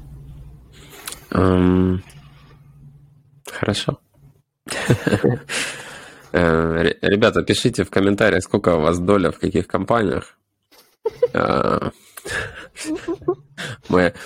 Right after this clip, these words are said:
мы отдельно попросим налогового инспектора, э, про-, просмотреть все наши комментарии.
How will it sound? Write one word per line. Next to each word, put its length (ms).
мы 160
отдельно 560
попросим 500
налогового 680
инспектора, 720
э, 200
про-, 220
просмотреть 640
все 420
наши 280
комментарии. 680